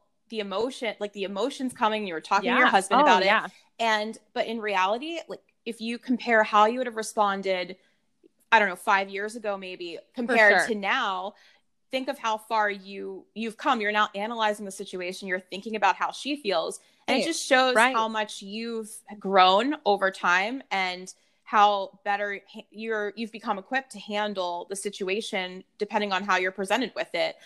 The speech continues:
Speaker 1: Um, you know,
Speaker 2: Yeah.
Speaker 1: maybe she needed to just vent and get it out. And who,
Speaker 2: Yeah.
Speaker 1: who knows? But, but that,
Speaker 2: Right.
Speaker 1: the way you handled it,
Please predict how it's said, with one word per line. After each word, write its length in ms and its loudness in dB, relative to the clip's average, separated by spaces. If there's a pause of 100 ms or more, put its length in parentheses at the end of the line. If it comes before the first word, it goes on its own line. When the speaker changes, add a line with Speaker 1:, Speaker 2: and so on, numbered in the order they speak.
(300)
Speaker 1:
Um, 400 6
you 100 -2
know, 80 0
Speaker 2:
Yeah. 220 -2
Speaker 1:
maybe 120 -4
she 240 -8
needed 280 -2
to 120 -6
just 380 -6
vent 340 0
and 140 -8
get 120 -4
it 140 -4
out. 360 2 (540)
And 260 4
who, 60 -8
Speaker 2:
Yeah. 280 0
Speaker 1:
who 60 -8
knows? 380 -6
But, 220 -6 (160)
but 220 -6 (100)
that, 200 -2
Speaker 2:
Right. 280 0
Speaker 1:
the 80 -4
way 140 -2
you 240 -4
handled 480 -6
it, 280 -6